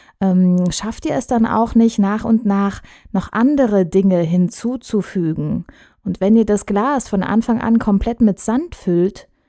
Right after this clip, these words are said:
dann passen da keine Tischtennisbälle und auch keine Perlen mit rein. Und dann wird, werden diese ganzen Kleinigkeiten, dieser ganze Sand wird euch dann überhäufen und diese wichtigen Dinge,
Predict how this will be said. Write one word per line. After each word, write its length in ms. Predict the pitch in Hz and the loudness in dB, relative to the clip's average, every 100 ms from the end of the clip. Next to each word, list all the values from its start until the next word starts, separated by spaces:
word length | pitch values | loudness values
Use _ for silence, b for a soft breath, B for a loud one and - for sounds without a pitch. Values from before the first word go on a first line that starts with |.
| _ | _
dann 140 | 196 | -4
passen 300 | 190 247 254 | -4 -2 0
da 100 | 233 | -2
keine 320 | 214 196 180 175 | -2 -4 -4 -2
Tischtennisbälle 1000 | 262 - 202 185 170 - 170 180 226 277 | -4 -4 -4 -2 -4 -4 -4 -2 -4 -6
und 160 | 208 - | -8 -6
auch 220 | 190 - | -8 -6
keine 280 | 190 175 160 | -4 -4 -4
Perlen 440 | 185 226 233 175 | -6 -2 0 -2
mit 240 | 147 151 | -4 -10
rein. 340 | 143 151 - 175 _ _ B B B B - | -10 -8 -8 -10 _ _ B B B B -8
Und 160 | 175 | -2
dann 220 | 185 220 208 | 2 4 4
wird, 360 | 208 - - - - - | 0 -2 -18 -20 -12 -2
werden 240 | 196 208 | 2 4
diese 200 | 202 185 | 4 2
ganzen 340 | 202 233 - | 2 2 2
Kleinigkeiten, 920 | 214 202 262 254 233 233 240 247 240 233 | 2 2 2 2 0 -2 2 2 4 2
dieser 240 | 208 208 | 0 -2
ganze 360 | 190 240 240 208 | 0 0 2 0
Sand 500 | 175 190 277 285 220 | 0 0 0 -2 -2
wird 180 | 226 | -2
euch 200 | - 226 | -2 -4
dann 280 | 214 202 208 B B B B | -2 0 0 B B B B
überhäufen 880 | 208 190 165 185 233 - 208 208 220 b b - | -4 -2 -2 -2 -2 0 2 2 0 b b -6
und 160 | 196 | -4
diese 300 | 196 185 180 | -2 -2 -2
wichtigen 580 | 220 285 - 294 254 226 | -2 -2 -4 0 4 4
Dinge, 460 | 196 175 160 147 | 2 -2 -2 -6